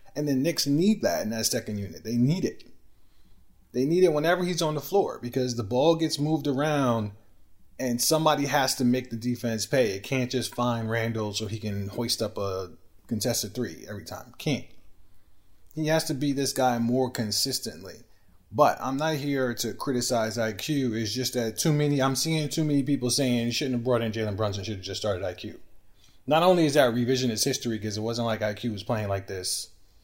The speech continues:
necessarily before, but it's 'cause he's he, he's broken his career high twice this year. This is not like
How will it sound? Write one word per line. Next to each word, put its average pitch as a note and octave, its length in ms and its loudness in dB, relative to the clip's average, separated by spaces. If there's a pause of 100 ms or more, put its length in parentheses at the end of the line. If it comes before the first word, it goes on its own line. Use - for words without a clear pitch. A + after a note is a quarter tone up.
(500)
necessarily G2 540 -2
before, G#2 760 2 (300)
but B2+ 180 4
it's A2+ 500 0 (680)
'cause A#2 180 -2
he's A#2 520 -2 (720)
he, A#2+ 160 -4 (140)
he's B2 480 -2
broken C#3 480 2
his C#3+ 100 2
career B2 400 0
high A#2 380 4
twice C3+ 360 2
this F#2 240 -4
year. - 260 -14 (1500)
This B2+ 160 0
is D3 100 0
not D#3 220 4
like B2+ 400 2